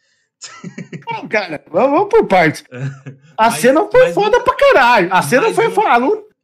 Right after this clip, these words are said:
Speaker 1: não,
Speaker 2: a
Speaker 1: mas
Speaker 2: luta ali foi foda pra caralho, mas
Speaker 1: foi,
Speaker 2: tem essas
Speaker 1: mas no
Speaker 2: coisas.
Speaker 1: caso do Ultraman, é, o Ultraman, ele, é, é, por exemplo, tinha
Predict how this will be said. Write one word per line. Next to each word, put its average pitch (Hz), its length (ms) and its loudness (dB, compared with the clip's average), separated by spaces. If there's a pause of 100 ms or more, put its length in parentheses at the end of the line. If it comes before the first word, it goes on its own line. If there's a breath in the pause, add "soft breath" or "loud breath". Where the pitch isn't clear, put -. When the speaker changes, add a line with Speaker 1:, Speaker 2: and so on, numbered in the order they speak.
Speaker 1:
não, 160 140 -2
Speaker 2:
a 254 80 2
Speaker 1:
mas 262 120 2
Speaker 2:
luta 415 140 0
ali 311 200 0
foi 415 160 -4
foda 392 260 -6
pra 466 140 -6
caralho, 185 600 0
mas 160 220 -4
Speaker 1:
foi, 160 160 -10
Speaker 2:
tem 185 120 -6
essas 170 180 -6
Speaker 1:
mas 180 140 -10
no 165 60 -10
Speaker 2:
coisas. 320 200 -4
Speaker 1:
caso 220 300 -14
do 190 100 -20
Ultraman, 143 760 -18 (560)
é, 135 520 -18 (100)
o 190 140 -18
Ultraman, 220 360 -18 (180)
ele, 175 260 -20 (120)
é, 156 220 -20
é, 151 60 -20
por 156 160 -20
exemplo, 131 360 -20 (120)
tinha 277 600 -20